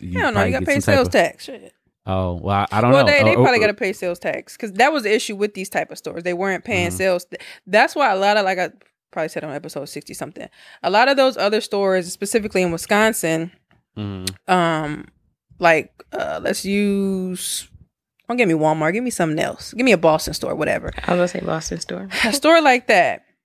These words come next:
Speaker 2: you know, say Mwanje, you Boston store, Lassie, you Amazon. I'm coming
Speaker 3: Mm.
Speaker 2: into Boston store to order this North Face coat. And,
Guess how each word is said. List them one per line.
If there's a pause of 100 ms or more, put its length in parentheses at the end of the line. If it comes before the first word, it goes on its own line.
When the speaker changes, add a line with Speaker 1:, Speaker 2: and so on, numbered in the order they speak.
(180)
Speaker 2:
you
know,
say (180)
Mwanje,
you
Boston
store,
Lassie,
you
Amazon. (120)
I'm
coming
Speaker 3:
Mm.
Speaker 2:
into
Boston
store
to
order
this
North
Face
coat. (1040)
And,